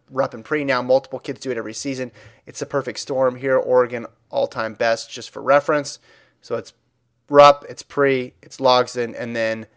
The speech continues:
numbers six through, well, four, sorry, four, five, six are twenty twenty-two, seven is twenty nineteen, and then eight, nine, ten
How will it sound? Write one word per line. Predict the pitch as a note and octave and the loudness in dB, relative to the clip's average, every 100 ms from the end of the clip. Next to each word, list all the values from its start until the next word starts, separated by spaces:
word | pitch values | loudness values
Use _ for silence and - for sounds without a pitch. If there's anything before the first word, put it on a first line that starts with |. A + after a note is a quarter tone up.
| _ _ _ _ _ _ - | _ _ _ _ _ _ -8
numbers | B2 A#2 A#2 A2+ A2 | -2 2 2 2 0
six | - - - - C#3+ C#3 - - - | -4 -4 -4 2 2 2 -4 -6 -8
through, | - C3 A#2+ A2+ G#2+ - | -10 -8 -4 -2 -4 -2
well, | A#2+ G2+ - | 0 0 -4
four, | - - D3+ | -8 2 2
sorry, | C3+ B2+ | 4 2
four, | - D#3+ | 6 8
five, | E3 D#3 C#3+ | 10 10 8
six | - E3 - | 8 2 2
are | |
twenty | B2+ C#3+ C3+ | -2 2 2
twenty-two, | - B2+ B2 A#2+ | 2 -2 -2 -6
seven | A#2+ - D3 C#3+ | -4 4 6 6
is | C3+ | 2
twenty | - C#3+ A#2+ | -2 0 0
nineteen, | A2+ - A2 | -4 -6 -8
and | G#2 | -8
then | B2 | -8
eight, | B2 B2 | -6 -6
nine, | A2+ A2+ | -6 -8
ten | A2 A2 A2 | -6 -6 -8